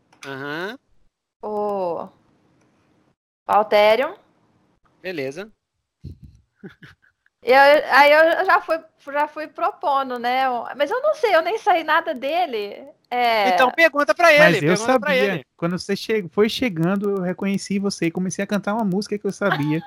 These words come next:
Speaker 2: <laughs>
Speaker 3: sobre seus
Speaker 2: Ah.
Speaker 3: feitos na Legião.
Speaker 1: Ó, já sabia, já
Speaker 2: Ah.
Speaker 1: conhecia. Bart, então, já que você é o bardo, Bart o quê? Bard o,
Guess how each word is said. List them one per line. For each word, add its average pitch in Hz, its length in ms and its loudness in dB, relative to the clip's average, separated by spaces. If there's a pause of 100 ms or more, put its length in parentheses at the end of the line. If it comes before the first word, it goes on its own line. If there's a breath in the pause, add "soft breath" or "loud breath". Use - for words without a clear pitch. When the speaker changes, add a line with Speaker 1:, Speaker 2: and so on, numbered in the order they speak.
(140)
Speaker 2:
<laughs> - 240 -20
Speaker 3:
sobre 160 200 -2
seus 233 220 4
Speaker 2:
Ah. 220 80 -6
Speaker 3:
feitos 160 280 -4
na 170 160 0
Legião. 165 520 0 (880)
Speaker 1:
Ó, 240 760 4
já 202 260 0
sabia, 269 380 4
já - 120 -2
Speaker 2:
Ah. 311 120 -4
Speaker 1:
conhecia. 262 720 -2 (560)
Bart, 220 360 0 (480)
então, 208 640 -2
já 220 160 0
que 226 100 -8
você 247 280 -2
é 262 40 2
o 254 100 2
bardo, 202 600 0 (220)
Bart 240 480 -2 (240)
o 254 160 -10
quê? 151 440 -6
Bard 208 640 0
o, 262 380 2